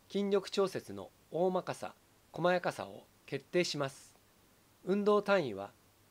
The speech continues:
長期にわたる学習の結果、一般に上肢の筋肉で小さく、下肢の筋肉で大きくなります。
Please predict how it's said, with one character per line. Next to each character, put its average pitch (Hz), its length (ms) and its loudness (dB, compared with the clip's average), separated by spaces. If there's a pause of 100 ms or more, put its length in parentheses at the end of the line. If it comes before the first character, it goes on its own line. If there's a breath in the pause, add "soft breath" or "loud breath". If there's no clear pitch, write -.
(100)
長 226 220 4
期 147 100 -6
に 117 120 -4
わ 98 100 -6
た 110 140 -6
る 101 100 -4
学 113 200 -8
習 147 220 -4
の 139 120 -4
結 131 260 -8
果、 120 160 -6 (300)
一 151 100 -10 (100)
般 190 120 8
に 180 320 -2
上 214 180 2
肢 175 140 -2
の 135 80 0
筋 135 160 -8
肉 104 240 -10
で 98 160 -8
小 151 180 -8
さ - 140 -12
く、 - 180 -20 (600)
下 214 120 -2
肢 214 120 -2
の 156 100 2
筋 131 140 -8
肉 101 240 -10
で 98 240 -8
大 208 160 4
き - 120 -12
く 135 80 -4
な 101 80 -6
り 87 60 -10
ま 85 140 -16
す。 - 200 -20